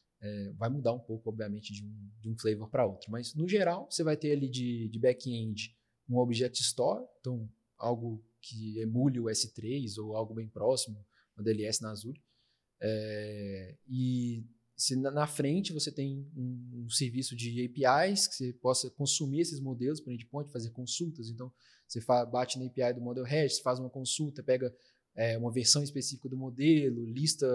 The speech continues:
as métricas do modelo, e aí geralmente, é, esses, é, pelo menos esses três que eu falei, vem acoplado com uma U I, né? Então,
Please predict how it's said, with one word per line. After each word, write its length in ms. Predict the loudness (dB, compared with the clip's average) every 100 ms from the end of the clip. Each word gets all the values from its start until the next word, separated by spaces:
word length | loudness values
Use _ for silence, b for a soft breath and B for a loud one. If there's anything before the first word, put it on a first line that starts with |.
| 4
as 180 | 4 2
métricas 380 | 0 -4 -4 -8
do 80 | -4
modelo, 600 | -4 -2 2 4 4 -2 -12 b b _
e 40 | 2
aí 80 |
geralmente, 640 | 4 4 2 -4 -8 -8 -12
é, 320 | -8 -6 -6 -4
esses, 480 | -4 -2 -4 -6 -12 _ _ -8
é, 80 | -8 -4
pelo 140 | -2 0
menos 160 | 0
esses 200 | 0 -4
três 180 | -2 -2
que 60 | -2
eu 40 |
falei, 280 | -2 -2 -2 -6 -8
vem 180 | -4 -4
acoplado 560 | -4 -10 0 0 0
com 140 | -4 -10
uma 180 | -8 -6
U 280 | -2 2
I, 200 | 4 4 0
né? 160 | -6
Então, 280 | -10 -10 -12